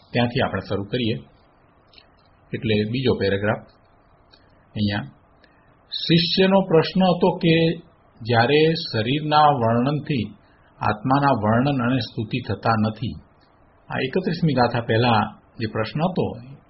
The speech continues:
એ પ્રશ્ન લઈને વાત કરી છે. તો શિષ્યનો પ્રશ્ન હતો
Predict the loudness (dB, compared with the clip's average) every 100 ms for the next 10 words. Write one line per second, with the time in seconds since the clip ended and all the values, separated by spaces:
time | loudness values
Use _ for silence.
0 | _ -2 -2 -4 -4 -4 -2 -2 -4 -6
1 | -4 -4 -4 -6 -10 _ -20 -20 -20 -20
2 | _ _ _ _ _ _ _ -10 -8 -6
3 | -6 0 2 2 2 0 0 0 2 -2
4 | -4 -12 -20 _ _ _ _ _ _ _
5 | -10 2